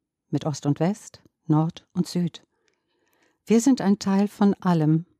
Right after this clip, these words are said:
was ist. Wir können dem Gesang der Vögel lauschen oder dem Wind in den Bäumen, der ihre Blätter zum Sprechen bringt.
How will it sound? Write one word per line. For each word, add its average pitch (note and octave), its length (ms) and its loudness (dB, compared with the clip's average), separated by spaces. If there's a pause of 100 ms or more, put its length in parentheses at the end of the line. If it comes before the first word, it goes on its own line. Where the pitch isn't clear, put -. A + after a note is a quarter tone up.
(160)
was G3 160 -4
ist. - 320 -12 (1400)
Wir D#3+ 160 -2
können F#3 340 2
dem E3 180 2
Gesang E3 340 2
der D#3+ 100 -4
Vögel F3 340 0
lauschen F3+ 460 0
oder D3+ 180 0
dem C#3+ 220 2
Wind D#3+ 240 2
in D#3 80 0
den D3 160 2
Bäumen, E3+ 540 2 (920)
der D3+ 100 -4
ihre D#3 200 0
Blätter E3 480 -2
zum - 160 0
Sprechen F#3+ 420 -2
bringt. F#3+ 380 0